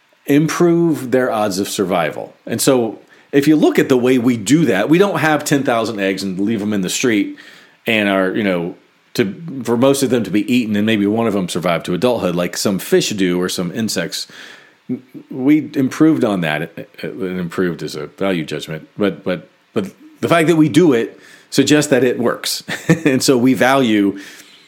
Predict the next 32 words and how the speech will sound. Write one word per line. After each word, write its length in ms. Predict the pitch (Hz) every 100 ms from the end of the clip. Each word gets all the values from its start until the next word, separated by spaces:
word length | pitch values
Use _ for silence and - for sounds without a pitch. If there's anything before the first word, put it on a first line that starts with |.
| _ _ _
uh, 460 | 110 101 92 87 85
high 220 | 117 117
parental 520 | 117 110 107 107 90
resource 500 | 85 98 - 90 80
investment 640 | 85 73 82 - 82 78 -
in 460 | 87 78 78 82
s-, 300 | - - -
a 100 | -
small 400 | - - 101 92
number 320 | 85 85 76
of 80 | 71
offspring. 560 | 71 67 - - 57 - _ _ _ _ -
That's 180 | -
a 40 | 80
strategy. 600 | - 139 120 92 65 - - - - - -
That's 200 | 143 143
the 60 |
kind 220 | 135 131
of 180 | 117 87
looking 380 | 98 120 127 117
at 100 | 95
nature 420 | 90 98 - 80
and 120 | 78 -
saying 880 | 90 82 80 82 104 87 92 78
what 140 | 90 95
we 120 | 98
might, 200 | 92 90
what 160 | 92 107
it, 300 | 107 - -
what 180 | 104
she 320 | - - 135 131
does, 580 | 107 90 82 80 82